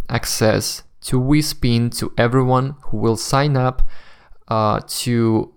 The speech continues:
the Music Launch Summit, to the V I P version. So we'll, uh, acquire the V I P pass to the Music Launch Summit through the link that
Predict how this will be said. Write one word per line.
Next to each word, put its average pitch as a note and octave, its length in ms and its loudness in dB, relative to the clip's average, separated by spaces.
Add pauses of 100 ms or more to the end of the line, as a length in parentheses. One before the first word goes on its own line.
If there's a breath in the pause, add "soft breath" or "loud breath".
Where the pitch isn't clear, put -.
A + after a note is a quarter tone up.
the A2+ 300 0
Music A2+ 440 0
Launch C#3+ 240 2
Summit, D#3+ 340 0
to A2+ 180 0
the A2+ 140 2
V A2+ 460 0
I B2+ 60 2
P C#3+ 320 0
version. C#3+ 540 0
So - 240 0
we'll, A2 440 2
uh, A2 280 2
acquire A#2 680 2 (240 loud breath)
the A2 220 2
V A#2+ 300 2
I B2 40 0
P C3+ 220 -2
pass C3+ 380 2
to A2+ 140 -4
the G#2+ 100 0
Music A2+ 420 0
Launch C3+ 260 0
Summit D3 460 0 (640 loud breath)
through E3 380 2
the D3+ 100 2
link C#3 540 0
that A#2+ 580 2